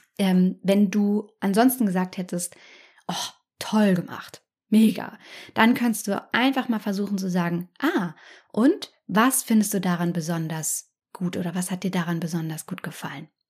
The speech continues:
Und anstatt vielleicht zu sagen, „Oh, das ist aber schön“, kannst du mal versuchen zu sagen, „Hm, erzähl mir mal, wie, wie bist du da jetzt drauf gekommen?“ Oder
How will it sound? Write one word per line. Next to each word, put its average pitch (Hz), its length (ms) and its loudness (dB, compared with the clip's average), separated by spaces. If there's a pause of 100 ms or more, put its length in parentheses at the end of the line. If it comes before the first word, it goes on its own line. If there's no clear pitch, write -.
(520)
Und 220 380 4
anstatt 240 400 2
vielleicht 220 280 -2
zu 208 100 -8
sagen, 196 340 -2
„Oh, - 220 -12 (100)
das 196 240 -2
ist 190 140 -4
aber 175 200 -4
schön“, 175 580 -4 (380)
kannst 254 280 2
du 240 40 -2
mal 240 120 0
versuchen 240 440 2
zu 214 140 -2
sagen, 180 460 2
„Hm, 220 500 6 (440)
erzähl 208 300 2
mir 226 100 4
mal, 240 320 4
wie, 175 180 -2
wie 180 140 2
bist 180 220 -2
du 185 60 -6
da 160 200 -6
jetzt - 180 -8
drauf 262 240 0
gekommen?“ 277 400 2 (1200)
Oder 226 720 4